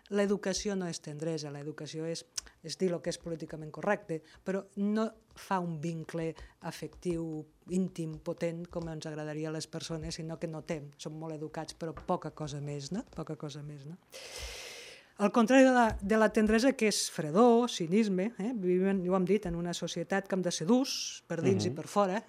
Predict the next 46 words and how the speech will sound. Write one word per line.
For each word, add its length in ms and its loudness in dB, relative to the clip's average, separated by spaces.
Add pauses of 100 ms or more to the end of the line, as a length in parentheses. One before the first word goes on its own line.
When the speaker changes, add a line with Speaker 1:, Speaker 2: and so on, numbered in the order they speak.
Speaker 1:
eh? 140 -4 (100)
Hem 140 -10
de 60 -10
ser 100 -4
Speaker 2:
Portem 160 4
Speaker 1:
durs. 100 2
Speaker 2:
esta 160 0
barrera 320 2
de 80 -2
ferro, 320 -4
no? 80 -4
Esta, 220 -4
esta, 340 -2
Speaker 1:
Aquí 160 0
Speaker 2:
esta 220 -2
Speaker 1:
està, 320 -8
aquí 180 -2
anava, 320 -2
no? 220 -4
Eh? 200 -4
A 60 -6
nivell 260 0
profe-, 300 -4
Speaker 2:
Mhm. 40 -2
Speaker 1:
tant 160 2
a 40 2
nivell 200 2
professional 680 -2
com 200 -4
a 40 -4
nivell 220 -4
Speaker 2:
Esta 180 -8
Speaker 1:
social, 320 2
Speaker 2:
armadura. 80 0
Speaker 1:
no? 420 -4
Speaker 2:
Mm. 140 -10 (880)
Speaker 1:
Però 140 2
això 140 4
no 160 4
fa 120 2
més 220 0
que, 160 2 (260)
que 120 -2
fredor, 500 2 (360)
eh? 220 -4
Que 540 -10